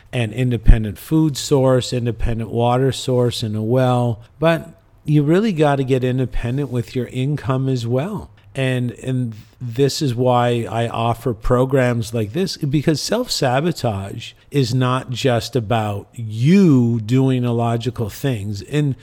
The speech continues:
but it can be, because this is what all our coaches learn about, is they learn about what holds them back, why you do what you do, why, why do you buy a treadmill and never use it?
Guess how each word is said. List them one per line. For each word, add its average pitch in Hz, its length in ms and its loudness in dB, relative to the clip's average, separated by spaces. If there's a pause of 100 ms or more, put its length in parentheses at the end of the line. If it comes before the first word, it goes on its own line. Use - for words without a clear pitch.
(180)
but 143 220 2
it 143 120 0
can 233 400 0
be, 123 180 2
because 127 480 2
this 170 240 -2
is 170 100 -2
what 131 300 2
all 120 220 4
our 117 100 0
coaches 113 540 -2
learn 160 340 2
about, 98 440 -6
is 131 180 0
they 131 140 4
learn 135 340 4
about 117 680 2
what 123 280 2
holds 143 400 4
them 175 300 2
back, 101 280 -4
why 123 300 2
you 175 260 4
do 156 240 4
what 139 280 2
you 151 260 2
do, 113 200 -2
why, 127 300 0 (120)
why 127 300 0
do 160 100 -4
you 139 300 2 (200)
buy 123 180 2
a 135 140 2
treadmill 135 580 2
and 123 140 0
never 131 240 0
use 131 440 2
it? 73 180 -10